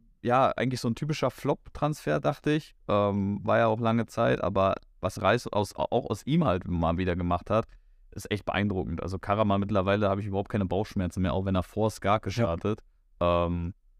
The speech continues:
Speaker 1: ja, gutes Spiel, gute Vorlage, top rausgespieltes Tor.
Speaker 2: Das sind sowieso noch zwei Sachen, die ich im Kopf hatte. Also erstens, Karaman, glaub ich, wird nächste Saison unabhängig von, von der Liga, wird er uns erhalten bleiben und das, damit bin ich auch erstmal fein. Weil, also in der zweiten Liga wäre er, finde ich, ein guter,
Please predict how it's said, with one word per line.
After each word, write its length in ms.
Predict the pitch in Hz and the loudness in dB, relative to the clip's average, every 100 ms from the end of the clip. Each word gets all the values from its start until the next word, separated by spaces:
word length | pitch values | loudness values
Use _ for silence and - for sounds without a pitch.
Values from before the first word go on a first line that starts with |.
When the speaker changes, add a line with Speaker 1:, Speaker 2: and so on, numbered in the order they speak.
| _ _ | _ _
Speaker 1:
ja, 140 | 101 - | -2 0
gutes 300 | 117 117 - | -2 -4 -2
Spiel, 240 | 117 123 | 0 2
gute 180 | 113 104 | 0 -4
Vorlage, 640 | 113 113 113 107 107 104 - - | 2 4 4 4 2 0 -4 -6
top 180 | 107 - | -4 0
rausgespieltes 540 | 107 - 95 101 98 | -2 -2 -6 -6 -4
Tor. 220 | 104 101 - _ - - - - - _ _ - - - | -4 -4 -8 _ -20 -20 -20 -20 -20 _ _ -20 -20 -2
Speaker 2:
Das 140 | 117 | 0
sind 100 | 131 | 2
sowieso 220 | 120 120 123 | 2 2 0
noch 100 | 123 | 0
zwei 200 | - 104 | 0 2
Sachen, 280 | 107 104 | 0 0
die 80 | 101 | -2
ich 100 | 95 | -2
im 60 | 101 | -4
Kopf 200 | 117 107 | -2 -2
hatte. 140 | 113 | -2
Also 160 | 117 - | -4 -4
erstens, 380 | 110 - 110 - | -4 -4 -8 -4
Karaman, 580 | 117 113 113 110 110 110 _ _ _ _ _ _ | 0 2 2 2 0 -2 _ _ _ _ _ _
glaub 220 | 107 107 | 0 0
ich, 140 | 107 - | 0 -4
wird 240 | 92 - | -6 -6
nächste 260 | 110 110 - | -4 -4 -2
Saison 200 | 110 107 | -2 0
unabhängig 520 | 113 123 - 110 107 | 0 0 2 0 0
von, 360 | - 107 107 101 | 0 2 2 0
von 140 | 107 | -2
der 80 | 101 | -2
Liga, 380 | 110 120 113 104 | 2 4 4 2
wird 180 | 101 107 | -2 0
er 440 | 101 101 101 92 - _ | 2 4 2 0 -4 _
uns 180 | 113 107 | -6 -2
erhalten 300 | 104 107 117 | -2 -4 0
bleiben 260 | 104 107 | 2 2
und 100 | 107 | 0
das, 160 | 95 - | -2 -4
damit 220 | 104 101 | -4 -2
bin 100 | 101 | -2
ich 60 | 101 | -2
auch 100 | 87 | -2
erstmal 220 | 101 107 | -4 -6
fein. 380 | - 104 110 123 _ _ _ _ _ _ - | -2 0 0 -4 _ _ _ _ _ _ -4
Weil, 200 | 101 98 | -2 0
also 180 | 101 107 | -2 -2
in 40 | |
der 80 | 101 | -2
zweiten 280 | - 117 113 | 0 -2 2
Liga 220 | 110 101 | 2 4
wäre 140 | 107 | 2
er, 40 | 104 | 2
finde 200 | 110 104 | -2 -2
ich, 80 | |
ein 80 | 110 | -2
guter, 500 | 113 107 110 101 - | -2 2 2 4 0